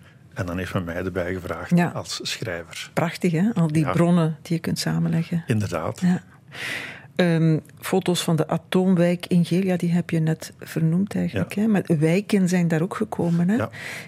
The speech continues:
Speaker 2: Woonwijken ook,
Speaker 1: Ja,
Speaker 2: hè? Ja.
Speaker 1: daar kwamen heel wat buitenlanders werken in het studiecentrum voor, eh, kernenergie. En die moesten ook ergens wonen. En daar heeft men dan een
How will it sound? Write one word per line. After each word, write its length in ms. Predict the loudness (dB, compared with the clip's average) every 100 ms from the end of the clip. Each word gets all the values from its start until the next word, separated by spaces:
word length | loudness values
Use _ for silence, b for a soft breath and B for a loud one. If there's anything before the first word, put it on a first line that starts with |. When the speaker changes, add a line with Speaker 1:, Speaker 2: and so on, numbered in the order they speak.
| B -6
Speaker 2:
Woonwijken 920 | 0 4 6 6 4 2 0 0 0 -4
ook, 160 | 0 0
Speaker 1:
Ja, 100 | 2
Speaker 2:
hè? 380 | 0 0 2
Ja. 60 | 2
Speaker 1:
daar 200 | 2 -2 -4 -8 -8 -8 -8
kwamen 300 | -2 0 0
heel 140 | 0 2
wat 300 | 0 -2 -4
buitenlanders 680 | -4 -2 0 0 0 -2 -6 -4
werken 460 | -4 -2 -2 -2
in 220 | 0 0
het 180 | 0 -4
studiecentrum 720 | -10 -4 -2 -2 -2 -2 -4
voor, 220 | -2 -4 -2
eh, 60 | -4 -4
kernenergie. 640 | -4 -2 0 0 -2 -2
En 100 | -4
die 100 | -4
moesten 240 | -4 -6 -10
ook 120 | -8
ergens 320 | -8 -8 -8
wonen. 320 | -6 -4 -4 -4
En 80 |
daar 120 | -6 -6
heeft 180 | -6
men 80 | -4
dan 160 | -4 -4
een 220 | -6